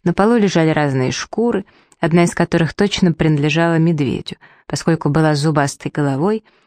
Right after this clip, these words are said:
в которую вставлены хоть и стеклянные, но такие натуральные глаза,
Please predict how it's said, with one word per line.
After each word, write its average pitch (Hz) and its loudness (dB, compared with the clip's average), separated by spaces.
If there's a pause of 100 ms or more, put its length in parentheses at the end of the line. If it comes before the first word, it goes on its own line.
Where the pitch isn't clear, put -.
в - -20
которую 247 2
вставлены 214 2
хоть - -4
и - -4
стеклянные, 190 0 (380)
но 226 2
такие 202 0
натуральные 170 2
глаза, 147 -2